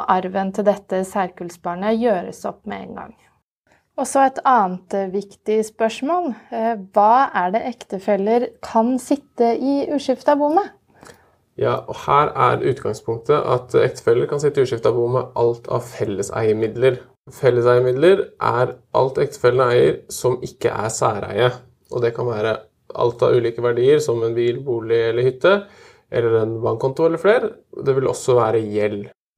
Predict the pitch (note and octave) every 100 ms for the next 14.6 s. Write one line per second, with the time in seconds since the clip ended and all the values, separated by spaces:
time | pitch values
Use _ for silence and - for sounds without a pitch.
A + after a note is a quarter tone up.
0 | _ - - D#3+ B2 A2+ A#2 A#2 A#2+ A#2
1 | C3 D#3 - A2+ A#2+ G#2 G#2+ - A#2 G#2+
2 | A2+ - A2+ A2+ - A2 G#2+ G#2+ _ _
3 | _ - A#2+ G#2+ - - - G#2+ A2+ G#2
4 | - - _ - _ _ C#3 D3 A#2 A2+
5 | A#2+ A#2+ G#2+ A2+ A2+ A2 B2 G#2 - G#2
6 | - A#2 G#2+ A#2 A#2 G#2+ G#2+ - A#2 A2
7 | G#2+ A2+ A2+ G#2 G2 - A2+ A2+ - _
8 | _ _ B2 A#2 D#3+ A#2+ A2 G#2+ B2 G3+
9 | - D3 D#3 D#3+ - A2+ A2+ B2+ D3 D3
10 | A2+ A#2+ E3 - B2 A#2+ C#3 - - F3
11 | A#3+ - - _ _ _ - A#2+ A#2 C3
12 | B2 C3+ B2+ A#2+ A#2+ - A2 A2 A#2+ -
13 | A#2 B2 B2 G#2 G#2 G#2+ F#2 A#2+ A2 G2+
14 | F#2+ F#2 - - C3+